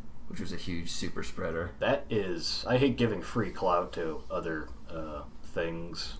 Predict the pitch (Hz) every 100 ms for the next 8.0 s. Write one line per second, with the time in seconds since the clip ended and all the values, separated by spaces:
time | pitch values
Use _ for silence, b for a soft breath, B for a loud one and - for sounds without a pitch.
0 | - - 82 80 85 82 B B B -
1 | - - 135 160 117 104 - 98 85 90
2 | 82 - - - - - - 82 80 -
3 | - - - - - 82 82 76 73 -
4 | - - - - - 82 151 151 156 -
5 | 147 - - - B B B B B B
6 | - - - - - - - - 85 -
7 | 110 113 113 92 90 92 92 90 85